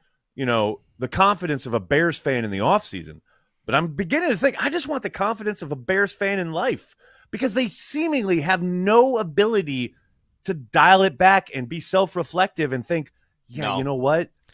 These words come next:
Speaker 1: Packers
Speaker 2: It's
Speaker 1: fans maybe have a
Speaker 2: extremes.
Speaker 1: point."
Speaker 2: Yeah, it's extremes.
Speaker 1: Yeah.
Speaker 2: Well, look at, like,
Speaker 1: Yeah.
Speaker 2: Big Cat.
Speaker 1: Yeah.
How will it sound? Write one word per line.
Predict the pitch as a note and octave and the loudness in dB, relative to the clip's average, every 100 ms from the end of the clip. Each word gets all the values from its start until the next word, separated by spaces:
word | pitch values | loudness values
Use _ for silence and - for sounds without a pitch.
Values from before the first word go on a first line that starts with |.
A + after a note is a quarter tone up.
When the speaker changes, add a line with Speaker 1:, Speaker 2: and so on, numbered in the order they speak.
| _ _ _ | _ _ _
Speaker 1:
Packers | F#3 A3+ C4+ | -6 -6 -6
Speaker 2:
It's | - | -2
Speaker 1:
fans | B3 E3+ | -2 0
maybe | G3 G3 F3 | -2 0 -2
have | D3+ | -2
a | |
Speaker 2:
extremes. | - | -6
Speaker 1:
point." | B2 D2 _ _ _ _ _ _ _ _ - | -8 -10 _ _ _ _ _ _ _ _ -16
Speaker 2:
Yeah, | G2+ | -14
it's | G2 - | -12 -12
extremes. | - - A#2+ F2 | -10 -8 -6 -6
Speaker 1:
Yeah. | E2 | -4
Speaker 2:
Well, | B2 | -2
look | D3 E3 | -2 -2
at, | D3+ | -4
like, | C3+ | -4
Speaker 1:
Yeah. | E2+ | -4
Speaker 2:
Big | B2+ D3 | -6 -6
Cat. | - G#2+ F2 F2+ | -6 -4 -4 -6
Speaker 1:
Yeah. | E2+ | -12